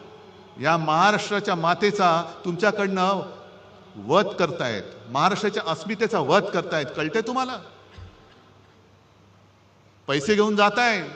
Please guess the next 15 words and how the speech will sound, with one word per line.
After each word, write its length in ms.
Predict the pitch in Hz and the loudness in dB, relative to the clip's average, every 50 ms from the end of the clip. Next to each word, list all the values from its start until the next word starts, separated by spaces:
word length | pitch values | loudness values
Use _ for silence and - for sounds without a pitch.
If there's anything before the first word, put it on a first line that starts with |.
| 143 131 113 113 | -16 -14 -6 -2
जा. 420 | 170 220 240 233 220 - - - - - - - - - - - - - - - - - - - - - - - - _ _ _ _ _ - - - _ - - | 2 2 2 2 0 -4 -8 -14 -18 -20 -20 -20 -20 -20 -20 -20 -20 -20 -20 -20 -20 -20 -20 -20 -20 -20 -20 -20 -20 _ _ _ _ _ -20 -20 -20 _ -6 2
आज 240 | - 185 208 202 - | 4 6 6 6 4
कदाचित 360 | 208 208 220 226 220 226 202 - | 4 6 6 6 6 2 0 0
तुम्ही 160 | 220 220 220 | 0 0 0
जिंकला 300 | 185 214 214 - 214 240 | 0 0 0 4 4 4
असं 140 | 226 233 226 | 4 4 2
तुम्हाला 260 | 208 226 233 226 226 | 0 0 2 2 4
वाटत 320 | 220 202 214 208 254 247 254 | 4 4 4 4 2 2 2
असेल, 300 | 233 - 247 220 170 - - - - - - - - - - - - - - - - - - - - - - - _ _ - _ _ _ _ _ _ _ _ _ _ - | 0 0 -2 -4 -4 -8 -12 -16 -18 -20 -20 -20 -20 -20 -20 -20 -20 -20 -20 -20 -20 -20 -20 -20 -20 -20 -20 -20 _ _ -20 _ _ _ _ _ _ _ _ _ _ -4
पण 160 | 160 160 143 | -4 -2 -2
दोघांमधला 600 | - 151 160 165 185 202 208 202 208 202 208 214 | 0 0 0 4 4 4 4 2 0 0 0 0
फरक, 320 | 214 185 185 208 214 196 | 0 0 2 2 2 2
आज 240 | 190 185 196 196 190 | 2 2 2 2 2
आम्ही 180 | 190 196 214 185 | 2 2 2 2
हरलो 640 | 156 170 185 226 269 262 233 180 151 - - - | 2 2 2 2 4 4 4 2 0 -4 -8 -12